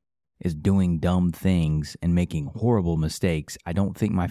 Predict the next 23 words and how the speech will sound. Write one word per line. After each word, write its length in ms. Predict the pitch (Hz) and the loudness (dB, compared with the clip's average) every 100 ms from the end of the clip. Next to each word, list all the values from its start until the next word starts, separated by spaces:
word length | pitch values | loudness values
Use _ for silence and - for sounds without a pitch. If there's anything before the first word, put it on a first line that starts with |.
| - | 0
family 340 | 98 101 98 | 2 4 4
member 320 | 90 85 85 | 4 4 2
is 100 | 85 | 2
a 60 | 82 | -2
horrible 420 | - 101 92 85 | -2 0 0 -2
person. 500 | 78 95 87 - 71 - - | -6 -4 -2 -4 -8 -8 -8
I 40 | |
just 180 | 92 - | -6 0
think 160 | 98 - | 0 2
they 100 | 92 | 2
may 140 | 90 | 4
be 120 | 85 80 | 2 2
lost, 560 | 82 87 85 78 - | 2 2 0 -2 -6
or 100 | 82 | -2
they 120 | 87 87 | 2 4
may 140 | 87 | 2
be 120 | 82 | 2
confused, 760 | 80 85 76 95 87 78 - _ _ _ - | -2 -6 -2 2 2 2 -2 _ _ _ -4
or 80 | 92 | 0
they 80 | 90 | 4
may 160 | 90 | 4
be 120 | 87 | 4
wounded, 560 | 82 87 95 92 80 71 | 2 4 6 4 2 -2